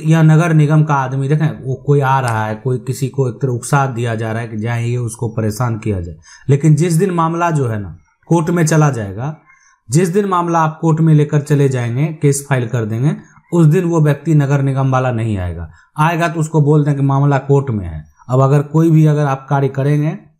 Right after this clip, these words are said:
और किसी प्रकार का परेशान करने का प्रयास करेंगे तो फिर आपकी सूचना भी हम वहां पर दे देंगे। तो एक तरह से यही होता है। देखें, कहीं ना कहीं,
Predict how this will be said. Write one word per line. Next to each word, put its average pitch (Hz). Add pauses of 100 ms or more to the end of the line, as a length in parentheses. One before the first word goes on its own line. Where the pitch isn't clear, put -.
(360)
और 120
किसी 151
प्रकार 156
का 151
परेशान 151
करने 147
का 139
प्रयास 127
करेंगे 123 (360)
तो 135
फिर 147
आपकी 131
सूचना 151
भी 135
हम 131
वहां 113
पर 107
दे 92
देंगे। 78 (760)
तो 185 (360)
एक 180
तरह 156
से 156
यही 135
होता 117
है। 127
देखें, 139
कहीं 120
ना 127
कहीं, 120